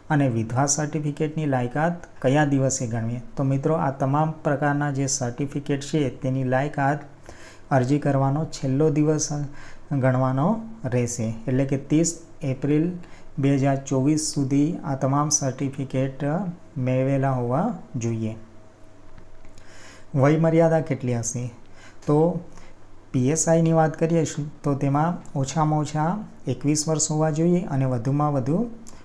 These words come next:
પાંત્રીસ વર્ષથી વધવા જોઈએ નહીં. લોકરક્ષકની વાત કરીએ તો ઓછામાં ઓછા અઢાર વર્ષ હોવા જોઈએ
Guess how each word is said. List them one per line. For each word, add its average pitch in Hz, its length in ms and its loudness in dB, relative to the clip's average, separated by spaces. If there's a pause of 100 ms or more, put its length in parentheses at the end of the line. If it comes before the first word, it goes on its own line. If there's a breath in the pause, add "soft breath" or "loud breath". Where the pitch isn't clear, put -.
(240 loud breath)
પાંત્રીસ 135 520 0
વર્ષથી 147 320 0
વધવા 131 380 0
જોઈએ 131 460 0 (260)
નહીં. 117 320 -2 (580 loud breath)
લોકરક્ષકની 143 800 0
વાત 156 280 0
કરીએ 165 300 0 (400)
તો 160 320 4 (840 loud breath)
ઓછામાં 160 520 2
ઓછા 160 500 0
અઢાર 156 340 2
વર્ષ 175 260 2
હોવા 143 200 2
જોઈએ 131 400 0